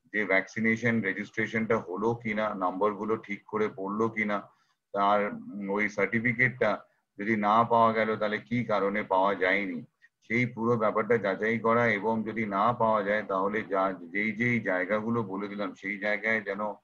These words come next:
অব-, অবশ্যই আবেদন জানানো হোক।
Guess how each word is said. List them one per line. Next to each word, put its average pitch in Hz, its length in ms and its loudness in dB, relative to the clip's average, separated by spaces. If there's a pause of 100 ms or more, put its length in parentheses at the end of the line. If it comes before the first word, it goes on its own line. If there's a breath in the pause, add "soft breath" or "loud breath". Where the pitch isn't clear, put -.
(400)
অব-, 95 300 2
অবশ্যই 113 580 0
আবেদন 104 460 0
জানানো 101 380 -2
হোক। 113 240 -2